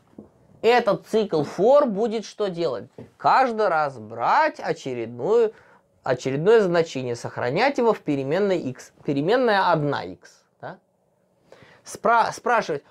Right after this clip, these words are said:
то, что сейчас хранится в иксе,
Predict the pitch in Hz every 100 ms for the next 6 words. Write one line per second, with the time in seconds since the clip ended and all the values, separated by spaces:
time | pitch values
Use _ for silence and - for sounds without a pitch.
0 | _ - 180 277 302 269 262 247 240 240
1 | 247 - 165 208 247 - 196 220 214 -
2 | - 233 165